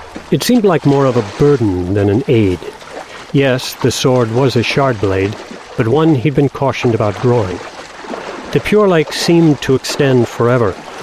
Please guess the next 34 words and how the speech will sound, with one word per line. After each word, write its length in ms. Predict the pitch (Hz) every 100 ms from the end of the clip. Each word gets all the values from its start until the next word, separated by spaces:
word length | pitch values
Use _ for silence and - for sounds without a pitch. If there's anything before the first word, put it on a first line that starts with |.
| -
wide 440 | 120 123 131 131 123
as 140 | 113
an 80 | 117
ocean. 340 | 117 120 - 95 - - - - - -
Zeth 320 | - 120 135 -
steps 520 | - - 147 - -
startled 500 | - - 139 131 117
schools 400 | - 143 131 120
of 80 | 127
fish, 420 | - 151 139 - - - -
which 180 | 139
would 120 | 147 131
follow 280 | 139 127
behind 380 | 131 131 131 127
him 160 | 117 117
for 180 | - 110
a 60 |
bit, 260 | 107 117 - - - -
occasionally 540 | - 160 143 139 127
nipping 360 | 120 127 117 110
at 100 | 104
his 160 | 101
boots. 540 | - 135 107 - - - - - - - - - -
Gnarled 460 | 135 151 147 127 -
trees 480 | - 175 127 107
poked 360 | - - 139 -
from 180 | - 117
the 80 | 107
shallows, 520 | - 131 120 107 - - - - -
gorging 420 | 151 156 139 127
themselves 560 | 123 113 139 127 123 127
on 120 | 117
the 80 | 117
water, 320 | 135 120